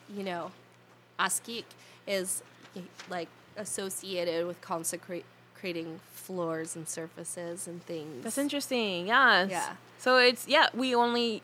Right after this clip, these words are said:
Speaker 2: the only way to use it, it was, was, it's with the feet and the, and the floor.
Speaker 1: Yeah.
Speaker 2: So that's interesting how that ties together.
Speaker 1: And then also,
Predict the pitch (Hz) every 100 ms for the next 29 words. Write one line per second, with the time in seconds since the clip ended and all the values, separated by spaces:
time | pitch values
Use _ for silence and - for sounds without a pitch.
0 | - 214 226 - 214 208 214 208 - 196
1 | 214 214 - 185 180 180 - 113 180 -
2 | - - 202 - 208 185 - 214 202 185
3 | 180 - - - 185 180 214 170 113 -
4 | - - 190 - - - _ _ _ -
5 | - 185 180 165 185 190 - 185 180 170
6 | - 190 - - 185 170 165 160 185 -
7 | - - - - _ _ 220 226 262 240
8 | 214 226 196 190 220 190 180